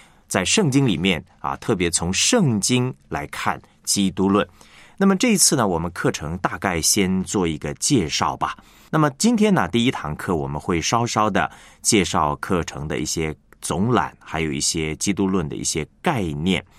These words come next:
那么另外呢，我们会开始谈到啊，研究基督论的一些重要性。那么基督论呢，当然我们也会谈到一些早期基督论一些错谬的一些争议，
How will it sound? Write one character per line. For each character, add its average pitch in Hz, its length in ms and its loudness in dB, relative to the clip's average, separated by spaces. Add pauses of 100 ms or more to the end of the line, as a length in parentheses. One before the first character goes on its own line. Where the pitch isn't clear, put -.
(500)
那 190 80 2
么 233 80 6
另 269 160 4
外 180 120 4
呢， 104 120 2
我 76 100 0
们 80 100 -2
会 92 200 0
开 101 260 -4
始 71 300 -2
谈 76 440 -8
到 87 320 2 (360)
啊， 69 300 -6
研 87 280 2
究 85 360 2
基 110 300 2
督 110 220 0
论 110 260 2
的 73 120 -4
一 73 80 -4
些 85 180 0 (100)
重 107 380 2
要 92 240 2
性。 - 320 4 (480)
那 175 80 2
么 170 60 4
基 233 160 2
督 269 100 4
论 254 180 4
呢， 98 140 2
当 104 140 0
然 95 120 2
我 78 60 0
们 80 100 -2
也 71 80 0
会 82 340 0
谈 78 300 -8
到 92 160 2
一 82 80 0
些 85 280 0
早 64 240 -4
期 113 500 0 (300)
基 - 180 0
督 120 160 4
论 120 320 4 (100)
一 90 80 -2
些 87 280 0
错 104 480 2
谬 95 280 2
的 57 120 -6
一 76 100 -4
些 82 380 -2
争 131 420 0
议， 104 400 0